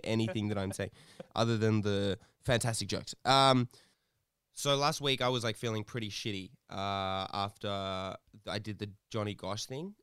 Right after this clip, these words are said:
Speaker 1: I
Speaker 2: I, I
Speaker 1: actually
Speaker 2: could, I could
Speaker 1: felt
Speaker 2: really
Speaker 1: like
Speaker 2: tell.
Speaker 1: I bombed.
Speaker 2: You, you, you were,
Speaker 1: Yeah,
Speaker 2: you were
Speaker 1: I
Speaker 2: really,
Speaker 1: felt like
Speaker 2: really
Speaker 1: I bombed
Speaker 2: down.
Speaker 1: a set.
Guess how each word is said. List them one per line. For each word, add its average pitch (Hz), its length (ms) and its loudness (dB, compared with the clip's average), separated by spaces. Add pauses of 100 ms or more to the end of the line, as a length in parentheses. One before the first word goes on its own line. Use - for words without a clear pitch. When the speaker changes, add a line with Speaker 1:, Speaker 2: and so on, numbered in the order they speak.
(160)
Speaker 1:
I 107 100 -2
Speaker 2:
I, - 40 2
I 139 80 0
Speaker 1:
actually 139 340 0
Speaker 2:
could, 113 100 -6
I 147 80 -2
could 123 80 -2
Speaker 1:
felt 113 120 2
Speaker 2:
really 170 100 0
Speaker 1:
like 98 240 0
Speaker 2:
tell. - 260 -2
Speaker 1:
I 104 100 -14
bombed. 98 400 -6 (220)
Speaker 2:
You, 147 160 -6
you, 143 380 -6
you 147 280 -4
were, 139 200 2
Speaker 1:
Yeah, 131 220 4
Speaker 2:
you - 40 -2
were - 80 -2
Speaker 1:
I 131 40 4
Speaker 2:
really, 165 120 2
Speaker 1:
felt 170 160 4
like 160 140 2
Speaker 2:
really 131 160 2
Speaker 1:
I - 20 -8
bombed 123 260 0
Speaker 2:
down. 120 60 -2
Speaker 1:
a 110 40 -4
set. 110 300 -4